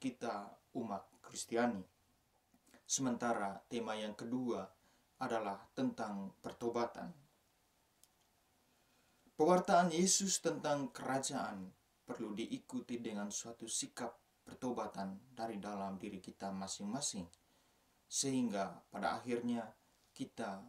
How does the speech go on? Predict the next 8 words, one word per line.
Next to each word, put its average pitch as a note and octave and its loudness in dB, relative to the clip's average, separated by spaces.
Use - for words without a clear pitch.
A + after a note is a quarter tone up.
menjadi G#2 -4
warga A2+ 0
kerajaan G#2+ -4
Allah - -4
di A2+ -4
dalam G#2+ 0
persatuan G#2 -4
dengan G2+ -6